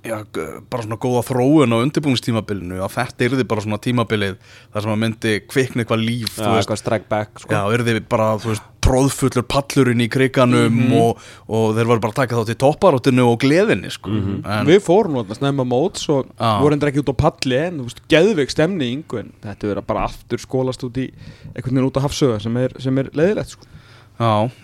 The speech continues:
Speaker 1: og bara <laughs> F H-ingar eru bara sem stendur í fallbaráttu.
Speaker 2: Já, já.
Speaker 1: Það er ekki
Speaker 2: Þeir verða
Speaker 1: flóknara.
Speaker 2: líka bara að gera sér grein fyrir því.
Speaker 1: Já.
Speaker 3: Heyrðu, þeir
Speaker 1: Þú
Speaker 3: eru, hvað eru þeir langt frá topp sex? Er þetta ekki sjö, átta stig eða eitthvað?
Speaker 1: Jú, þetta eru
Speaker 3: Þeir
Speaker 1: sjö stig upp í topp sex núna.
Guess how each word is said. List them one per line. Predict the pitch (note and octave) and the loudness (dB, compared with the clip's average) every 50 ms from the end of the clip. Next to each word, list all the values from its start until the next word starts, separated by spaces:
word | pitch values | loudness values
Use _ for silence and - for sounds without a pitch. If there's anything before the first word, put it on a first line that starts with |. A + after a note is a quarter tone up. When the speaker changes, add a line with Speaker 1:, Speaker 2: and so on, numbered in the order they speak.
| - - | -8 -6
Speaker 1:
og | G#2 G#2 G#2 - | -6 -6 -4 -4
bara | A2 G#2 G#2 G2+ - | -2 -2 -2 -2 -2
<laughs> | - C3+ - | -2 -2 0
F | - D#3+ | 0 0
H-ingar | C3 A#2+ G#2 A#2 A2+ | 0 2 2 0 0
eru | A#2 A2+ | 0 0
bara | G2+ A#2+ A2+ A2+ | 0 0 -2 0
sem | G#2+ B2+ A#2 | -2 -2 -2
stendur | G#2+ C3 C#3+ - - A#2+ | 0 0 0 0 0 -2
í | B2 B2 | -2 -2
fallbaráttu. | - - E3 - - - - D3+ - - - - F3 - - - - - _ - _ _ _ - - - - - _ | 0 0 0 0 0 0 0 0 0 -2 -6 -14 -16 -16 -18 -20 -20 -20 _ -20 _ _ _ -20 -20 -20 -20 -20 _
Speaker 2:
Já, | - | -12
já. | G#2+ G2 F#2 F2+ G2+ B2+ - - - - - - - | -10 -10 -10 -10 -12 -14 -16 -20 -20 -20 -20 -16 -10
Speaker 1:
Það | - | -6
er | A#2+ | -2
ekki | B2 | 2
Speaker 2:
Þeir | C#3+ C#3+ | 2 4
verða | C#3 C3+ B2+ | 4 4 4
Speaker 1:
flóknara. | B2 B2 | 4 2
Speaker 2:
líka | G#2 G2+ - | 2 0 -2
bara | A2+ A#2 A2 | -2 -4 -4
að | G#2 | -2
gera | C3+ B2 A2+ | -4 -4 -2
sér | G2+ A2 - | -4 -6 -6
grein | - C3+ E3+ A#3 B3+ | -4 -4 -4 -4 -6
fyrir | - - - G#2+ E2 E2 | -10 -12 -12 -10 -10 -12
því. | F2 - - - - _ - - - - - - - - - - | -14 -16 -18 -20 -20 _ -20 -20 -20 -20 -20 -20 -20 -16 -6 -4
Speaker 1:
Já. | A#2+ A#2 G#2+ A2 C#3 E3+ - - | -2 0 0 -2 -4 -6 -8 -8
Speaker 3:
Heyrðu, | C#3 A#2 A2 | -8 -8 -6
þeir | - C#3 D3 D#3+ | -2 0 0 2
Speaker 1:
Þú | D#3 E3+ | 2 2
Speaker 3:
eru, | F3+ E3 | 2 0
hvað | - - F3+ G3 G#3 G#3+ A3 | 2 4 6 6 6 6 4
eru | A3+ A3+ G#3+ | 4 4 4
þeir | F#3+ F3 | 4 4
langt | F#3+ A3+ A3 - - - | 2 0 -2 -4 -10 -12
frá | - - G#3 A3+ A3+ G3+ D3+ - - - _ - - - _ _ - - | -6 -2 0 2 2 2 2 0 -2 -6 _ -20 -20 -20 _ _ -4 0
topp | F#3+ F3 - | 0 0 2
sex? | - E3 A#2+ - - - - | 0 -2 -4 -4 -6 -10 -10
Er | - C3 | -8 -8
þetta | B2 C3+ | -8 -6
ekki | B2 C3 C3 - - - - _ - - | -6 -6 -8 -8 -12 -18 -20 _ -20 -14
sjö, | - - - - F3 F3 G#3 A#3 A#3 A3+ | -8 -6 -4 0 0 2 2 2 2 0
átta | - A3+ - - G3+ F#3+ | 0 -2 -2 -2 -4 -4
stig | - - A3+ D4 E4 D4 | -2 -2 -2 -2 -2 -2
eða | G#2 E2+ - | -4 -6 -10
eitthvað? | - - - - - - - B2+ | -14 -18 -20 -18 -12 -6 -4 -2
Speaker 1:
Jú, | A#2 - G#2 | -2 -4 -4
þetta | - - A2+ | -8 -8 -6
eru | A2+ | -4
Speaker 3:
Þeir | G#2 - | -4 -2
Speaker 1:
sjö | C#3+ C#3 C#3 B2 | 0 0 0 0
stig | A2+ - - B2+ A2+ A2 | 0 -2 -2 -2 -2 -2
upp | G#2+ - | -2 -4
í | G#2+ | -6
topp | - A2 G2+ - | -8 -8 -8 -8
sex | - G2+ G2 - | -10 -10 -10 -10
núna. | - F#2+ G2 | -10 -12 -12